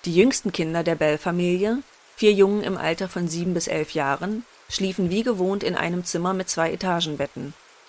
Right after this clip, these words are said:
Etwa ein Jahr, nachdem das nächtliche Hämmern die Familie immer wieder aus dem Schlaf gerissen hatte,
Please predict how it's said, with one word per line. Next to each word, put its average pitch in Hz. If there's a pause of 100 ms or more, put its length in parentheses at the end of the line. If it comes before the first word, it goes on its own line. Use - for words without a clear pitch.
(880)
Etwa 170
ein 196
Jahr, 196 (160)
nachdem 185
das 170
nächtliche 185
Hämmern 180
die 175
Familie 175
immer 202
wieder 196
aus -
dem 160
Schlaf 190
gerissen 156
hatte, 185